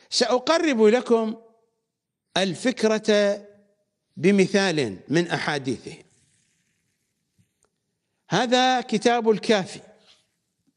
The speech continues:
إنه الجزء الثالث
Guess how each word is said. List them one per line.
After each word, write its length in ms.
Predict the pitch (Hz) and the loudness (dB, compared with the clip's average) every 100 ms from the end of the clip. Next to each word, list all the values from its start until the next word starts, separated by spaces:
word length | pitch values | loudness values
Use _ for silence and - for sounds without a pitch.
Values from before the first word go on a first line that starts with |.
| _ _ _ _ _ _ _ _ _ _ - | _ _ _ _ _ _ _ _ _ _ -2
إنه 640 | 160 196 233 226 233 233 240 - _ _ _ - | 2 4 4 2 2 0 -4 -12 _ _ _ -6
الجزء 440 | 196 196 285 254 240 | -4 0 0 0 -2
الثالث 640 | - 240 233 190 156 - | 0 2 2 0 -4 -6